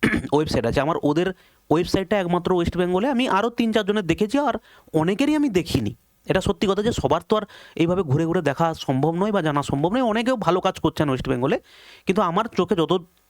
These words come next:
তিন চারটা যে কটা ওয়েবসাইট পড়েছে, তার মধ্যে কলম ডট ইন বলে দেখবে একটা পেজ আছে। ঠিক আছে, ওদের কিন্তু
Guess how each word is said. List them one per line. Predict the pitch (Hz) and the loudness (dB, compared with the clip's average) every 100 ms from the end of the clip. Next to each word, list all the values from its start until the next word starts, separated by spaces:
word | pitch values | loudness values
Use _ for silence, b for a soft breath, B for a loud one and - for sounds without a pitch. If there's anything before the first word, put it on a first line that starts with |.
| - | -6
তিন | 180 165 | -4 0
চারটা | 180 175 | -2 -2
যে | 170 147 | -2 0
কটা | 170 175 | 0 0
ওয়েবসাইট | 151 147 175 - | 0 0 -2 0
পড়েছে, | 139 120 - 277 b b b - | 0 0 -2 -6 b b b -2
তার | 147 | 0
মধ্যে | 160 175 | 2 0
কলম | 214 - 156 202 220 | 0 2 2 2 2
ডট | 170 185 190 | 0 2 0
ইন | 208 | 0
বলে | 196 208 | 0 0
দেখবে | 196 202 | 0 -2
একটা | 196 208 - _ - | 0 -2 -4 _ -2
পেজ | 131 110 | 0 0
আছে। | - - 117 _ | 0 -2 -4 _
ঠিক | - | -2
আছে, | - - | -2 -2
ওদের | 147 180 269 | 0 0 0
কিন্তু | - 175 214 | 0 0 0